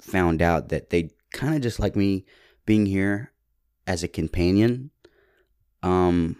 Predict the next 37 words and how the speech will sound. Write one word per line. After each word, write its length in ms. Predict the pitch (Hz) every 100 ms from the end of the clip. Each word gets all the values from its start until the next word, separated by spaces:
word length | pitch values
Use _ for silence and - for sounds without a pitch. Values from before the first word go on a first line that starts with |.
| _
which 240 | 113 117
is 140 | 156 110
great. 600 | 87 98 113 90 98 -
I 80 | -
mean, 240 | 90 90
I 120 | 87 90
enjoy 680 | 90 85 87 90 85 82 - _ _ _ _ _
being 280 | 95 92 85
with 220 | 87 90
them, 220 | 80 80
but 120 | 80 80
I 60 |
also 360 | 76 80 80 -
would 180 | 76 73
like 160 | 78
to 100 | -
do 180 | 80 85
other 280 | - 82 82
things 800 | 80 - 80 80 82 107 - - _ _ _
sometimes. 920 | - - 85 - 78 76 76 98 110 _ _ _ _ _ _ -
So 760 | - 92 87 85 85 82 92 _ _ _
that's 220 | 98 95
been 180 | - 95
very 220 | 85 85
interesting. 520 | 78 - - 82 82 _ - -
We 100 | 98
went 200 | 101 95
to 100 | 104
the 80 | 98
movies, 640 | 92 92 92 101 104 -
went 160 | 95
to 40 | 85
go 140 | 92
see 240 | 87 - 87
The 140 | 85
Mule. 520 | 85 85 80 76 85 _ _ _ _ _ _
My 480 | - 90 87 85 85